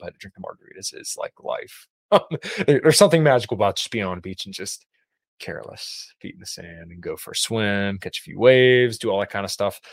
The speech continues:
Um, yeah, we're going Labor Day weekend. Um, I don't have any shows lined up for next week. I'll probably come up with a topic and just do a live stream like this. Um, these seem to go over pretty well. People seem to enjoy 'em. So I,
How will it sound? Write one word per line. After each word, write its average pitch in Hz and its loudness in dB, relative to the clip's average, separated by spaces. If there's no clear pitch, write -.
Um, 98 2
yeah, 107 0
we're 110 -2
going 110 0
Labor 104 2
Day 95 0
weekend. 87 -6
Um, 90 -8
I 135 -2
don't 175 2
have 175 6
any 156 -2
shows 131 0
lined 110 0
up 107 -4
for 113 -14
next 104 -8
week. 117 -6
I'll 110 0
probably 101 -4
come 98 -10
up 90 -12
with 95 -12
a 95 -14
topic 90 -8
and 90 -16
just - -12
do 101 -8
a - -
live 87 -4
stream 95 -14
like 87 -14
this. 95 -8
Um, 98 -2
these 107 -6
seem 127 -6
to 95 -10
go 101 -4
over 98 -6
pretty 107 -8
well. 98 -2
People - -14
seem 98 -12
to 90 -10
enjoy 92 -6
'em. 113 -8
So 85 -6
I, 87 -2